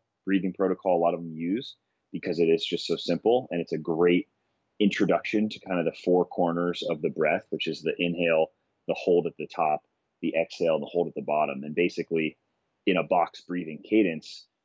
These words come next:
you're just, uh, keeping all four sides of that square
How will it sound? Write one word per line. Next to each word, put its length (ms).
you're 440
just, 340
uh, 200
keeping 520
all 260
four 320
sides 380
of 100
that 220
square 560